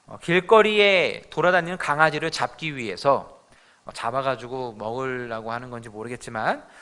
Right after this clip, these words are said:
잡기 위해서 유혹을 해요. 그래서 어떤 유혹을 하죠? 맛있는 고기 딱 주면서 "야, 이거 먹어." 거기에 수면제를 뭐 넣는다든지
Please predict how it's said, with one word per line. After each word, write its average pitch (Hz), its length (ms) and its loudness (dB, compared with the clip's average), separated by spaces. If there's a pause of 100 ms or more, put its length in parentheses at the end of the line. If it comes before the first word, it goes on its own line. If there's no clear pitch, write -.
(180)
잡기 208 420 -6
위해서 202 200 0
유혹을 165 460 2
해요. 101 260 -6 (220)
그래서 160 140 0
어떤 165 640 6
유혹을 139 320 -2
하죠? 139 320 -8 (800)
맛있는 147 400 -8
고기 110 480 -12 (600)
딱 - 160 -12
주면서 131 420 -12 (120)
"야, 147 60 -6
이거 151 200 -8
먹어." 123 300 -14 (840)
거기에 147 320 4
수면제를 156 580 -2
뭐 117 280 -8
넣는다든지 123 960 -6